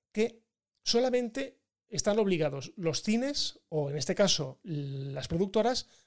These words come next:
a aguantar las películas diecisiete días en los cines. Es decir, traducido más o menos al lenguaje de, de cine, tres fines de semana. Ya está. A partir de entonces, una película podrá salir en vídeo bajo,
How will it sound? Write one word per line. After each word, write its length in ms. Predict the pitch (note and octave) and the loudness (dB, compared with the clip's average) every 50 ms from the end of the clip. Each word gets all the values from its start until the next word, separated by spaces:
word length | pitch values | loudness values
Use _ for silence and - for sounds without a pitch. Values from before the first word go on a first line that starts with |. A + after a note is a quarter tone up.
| _ - | _ -6
a 140 | B3 A#3+ | -2 2
aguantar 380 | C4 A#3+ G#3 F#3 E3 - G#3+ A#3 | 4 4 4 4 4 4 4 4
las 120 | B3 - | 4 2
películas 480 | - F#3 F#3 G3 G#3+ A#3 A3+ - - E3+ | 2 0 0 2 2 2 0 0 -2 0
diecisiete 680 | E3 G3 G3 G3 G3 E3+ - - A3+ A#3+ A3+ G#3 F#3+ | 2 2 2 4 4 4 4 4 4 2 2 0 0
días 400 | F3+ G#3+ G#3+ A3 A3 G#3 - - - | 0 0 0 0 -2 -4 -6 -10 -6
en 160 | - G3+ A3 G#3 | -4 -2 0 0
los 160 | E3+ C#3 - | -2 -2 -2
cines. 480 | - E3 D3 C#3 - - - - - _ _ _ _ - | -4 -6 -6 -6 -10 -10 -10 -10 -12 _ _ _ _ -2
Es 160 | B3 A3+ G3+ | 0 0 2
decir, 320 | G#3+ D#3+ - C#3+ C3 - - _ _ _ _ _ _ _ _ _ _ | 0 -2 -2 -6 -10 -12 -16 _ _ _ _ _ _ _ _ _ _
traducido 520 | - D#3 D#3+ D3+ D3+ - G3+ G#3+ A3 G#3 | -4 -2 0 0 2 4 6 6 6 6
más 180 | F#3+ F3+ - F#3+ | 4 2 0 0
o 60 | F3+ | -2
menos 340 | F3 F#3 F3 D#3+ D3 - D#3+ | 0 0 0 0 0 0 -2
al 120 | C#3+ C#3 | -4 -6
lenguaje 540 | C3+ C3+ C#3 D3+ D#3+ D#3+ D3 - - F3 D#3+ | -6 -8 -4 0 0 0 0 0 0 0 0
de, 460 | D3+ D#3+ D#3 D3+ D3+ D3+ D3+ D3+ E3+ G#3 | 0 0 0 0 0 0 -2 -4 -6 -4
de 160 | F3+ F3 D#3+ | -2 -2 0
cine, 300 | - G3 F#3+ G3+ A3+ B3 | 2 2 4 4 2 2
tres 320 | A#3+ - G3+ A3 G#3+ - | 0 2 2 4 4 4
fines 240 | - G3 F3+ D#3+ C#3 | 2 0 0 0 0
de 60 | D3 | -2
semana. 460 | C3 - C#3+ C3+ C#3 C#3 - - - _ _ _ _ _ _ _ _ _ _ _ _ _ _ _ _ _ _ _ _ _ - | -2 -4 -4 -6 -12 -14 -14 -18 -20 _ _ _ _ _ _ _ _ _ _ _ _ _ _ _ _ _ _ _ _ _ -2
Ya 80 | F#3+ F#3 | -2 0
está. 300 | - - C#3 C#3 - _ - | 0 -2 -6 -10 -10 _ -4
A 100 | G3+ - | 0 2
partir 220 | - F3 D3+ A3 A3 | 2 2 2 2 2
de 80 | A#3 | 2
entonces, 580 | G3+ E3 C#3+ F3 E3+ E3 - B3 C4 - - _ _ _ _ _ - | 2 4 4 2 2 2 -2 -4 -4 -6 -10 _ _ _ _ _ -6
una 220 | F#3 F#3 F#3 - | 0 0 2 2
película 440 | F3+ E3+ F3+ F#3 - G#3+ A#3+ B3+ C4 _ _ _ _ _ _ _ _ _ _ _ _ _ _ _ _ _ - | 2 2 0 0 0 0 -2 -2 -6 _ _ _ _ _ _ _ _ _ _ _ _ _ _ _ _ _ -2
podrá 280 | - D#3+ D#3 E3+ F#3+ F#3+ | 0 2 4 6 6 6
salir 440 | - E3 D3+ E3 F#3+ G#3+ A#3 - - | 6 6 4 4 4 2 0 -2 -2
en 240 | - F#3 F#3+ F3 D#3 | 0 0 0 0 -2
vídeo 240 | D#3+ E3+ F3 E3+ D#3+ | -2 2 2 2 2
bajo, 320 | C3+ B2+ D#3 C#3+ C#3+ | 2 0 -2 -4 -4